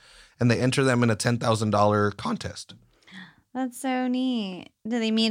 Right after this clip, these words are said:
Speaker 2: like, in Disneyland or something
Speaker 1: Right, I
Speaker 2: cool
Speaker 1: don't
Speaker 2: like
Speaker 1: know.
Speaker 2: that? Oh, that sounds so fun.
Speaker 1: I, yeah. I mean, and you could win ten grand from just chilling, drinking beer with your friends,
Speaker 2: Uh-huh.
Speaker 1: doing some trivia.
Speaker 2: Answering some questions.
Speaker 1: Yeah, and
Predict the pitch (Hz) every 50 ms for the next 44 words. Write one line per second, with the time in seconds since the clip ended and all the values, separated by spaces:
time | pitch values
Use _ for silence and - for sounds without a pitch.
0 | 214 214 220 220 220 220 208 - 226 220 220 214 220 196 214 220 214 220 220 226
1 | 220 220 220 220 220 220 233 240 247 - - 127 - 240 240 - 175 - 320 -
2 | - - 294 302 294 127 - 302 302 294 302 302 311 311 302 - - - - 302
3 | 381 403 415 415 427 427 415 415 403 - 392 392 - - 339 320 330 - - 294
4 | 269 277 294 294 285 285 277 269 262 240 - - 101 104 104 104 110 110 123 156
5 | 151 95 82 85 82 87 92 - - 120 147 170 185 208 220 214 - - - -
6 | - _ _ _ - 233 262 277 311 330 320 - 294 262 240 220 - _ _ _
7 | _ - 311 339 294 294 294 - - 247 254 254 262 254 247 254 269 294 285 262
8 | 202 151 117 104 - - 160 156 147 - 196 180 190 - - 190 196 202 196 190
9 | 190 185 180 175 160 156 165 170 160 175 165 143 131 143 160 165 165 156 156 139
10 | - - 135 - - 131 139 151 147 143 139 139 131 - 139 139 139 131 123 -
11 | 120 107 92 - - 143 139 104 92 87 82 87 92 208 202 202 190 - 202 196
12 | 190 - - - - - - - - - - - - 180 - - - _ - -
13 | 120 113 98 85 76 71 73 - - 101 107 107 104 107 101 -